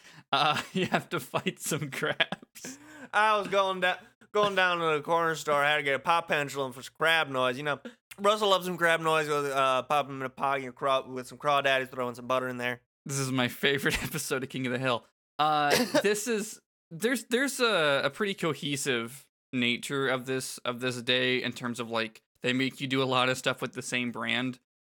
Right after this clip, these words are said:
Speaker 1: and then the last fight, it's like, "Hey, that brand is suddenly very bad <laughs> for you."
Speaker 2: Huh.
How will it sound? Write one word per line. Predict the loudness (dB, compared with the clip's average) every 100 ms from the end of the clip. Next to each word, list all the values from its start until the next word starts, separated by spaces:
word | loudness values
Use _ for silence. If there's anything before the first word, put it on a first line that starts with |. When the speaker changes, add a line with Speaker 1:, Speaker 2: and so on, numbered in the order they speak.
| _
Speaker 1:
and | -4 0
then | 0 0 -2 -6 -6
the | 0 2
last | 4 2 -2
fight, | -2 0 0 -4
it's | -2
like, | -2 0
"Hey, | 0
that | 0 -2
brand | -2 -2 0
is | -2
suddenly | 0 -2 0 0 -2 -4 -12
very | 0 2 2 0
bad | 2 2 0
<laughs> |
for | -2 -4 -2
you." | -2 -2 -2 -6 -8 _ _ -16 -2
Speaker 2:
Huh. | 0 0